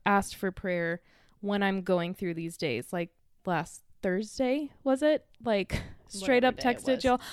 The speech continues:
Speaker 1: "Hi, having a very heavy depress-, depression day. Please
Speaker 2: Yeah.
Speaker 1: help. Pray
Speaker 2: Yeah.
Speaker 1: for me." And that is a big part of it. And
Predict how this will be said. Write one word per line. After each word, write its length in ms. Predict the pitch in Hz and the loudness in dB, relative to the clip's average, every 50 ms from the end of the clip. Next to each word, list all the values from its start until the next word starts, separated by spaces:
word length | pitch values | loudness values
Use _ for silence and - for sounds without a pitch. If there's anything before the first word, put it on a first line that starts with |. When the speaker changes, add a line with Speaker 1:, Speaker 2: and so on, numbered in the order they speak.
| - - - | -14 -12 6
Speaker 1:
"Hi, 260 | - 285 262 233 214 | 10 12 12 12 12
having 340 | 214 226 302 311 320 330 311 | 10 10 8 8 8 8 8
a 60 | 285 | 6
very 580 | 226 202 196 277 294 285 285 294 285 294 294 - - - - - - | 4 8 10 12 12 12 12 10 10 8 6 4 0 -10 -20 -20 -4
heavy 340 | - 262 277 240 247 262 233 | 2 4 4 6 6 4 4
depress-, 500 | 233 226 - - 277 247 240 226 - 254 226 - 214 | 4 2 4 4 6 6 6 4 2 0 -2 -2 2
depression 540 | - 240 226 - 240 214 202 - - 214 190 | 0 0 2 4 2 0 0 2 -2 -2 0
day. 220 | - 196 185 185 | 0 0 0 0
Please 340 | 185 - - 220 214 214 208 | -2 -2 -2 0 0 0 0
Speaker 2:
Yeah. 60 | - | 0
Speaker 1:
help. 280 | 220 185 175 - - - | 0 0 0 -2 -4 -8
Pray 200 | - 220 202 196 | -6 -4 -4 -4
Speaker 2:
Yeah. 80 | 196 | -4
Speaker 1:
for 120 | - 202 185 | -4 -6 -6
me." 120 | 180 175 - - - - - - - - _ | -6 -8 -12 -16 -20 -20 -20 -20 -20 -8 _
And 420 | - 269 277 277 277 277 277 262 - - | 0 2 2 2 2 2 0 0 -2 -2
that 240 | - 220 247 254 269 | -2 0 2 2 2
is 120 | 320 285 | 2 0
a 60 | 311 269 | -2 -2
big 200 | 320 311 254 - | -4 -4 -4 -4
part 220 | - 294 294 294 | -4 -2 -2 -2
of 120 | 285 247 | -2 -2
it. 200 | 294 294 - - _ | -2 -2 -2 -4 _
And 520 | 214 226 226 220 220 214 214 220 220 - | -6 -4 -2 -2 -2 -2 -4 -4 -4 -6